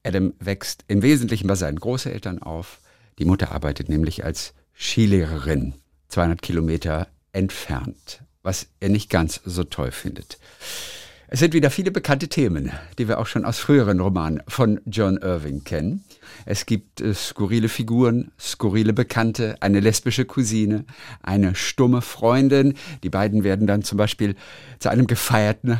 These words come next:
Comedy-Duo. Es gibt einen Englischlehrer, Elliot, der schließlich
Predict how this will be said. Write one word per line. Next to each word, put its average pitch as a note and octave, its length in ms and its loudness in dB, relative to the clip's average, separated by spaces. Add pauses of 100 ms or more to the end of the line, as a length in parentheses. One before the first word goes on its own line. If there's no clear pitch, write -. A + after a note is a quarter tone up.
Comedy-Duo. B2 960 2 (1000)
Es F#2+ 280 -6
gibt - 360 -10 (120)
einen F2+ 560 -2 (360)
Englischlehrer, A#2 840 -2 (520)
Elliot, A#2+ 500 0 (420)
der F2+ 100 -2
schließlich - 520 -2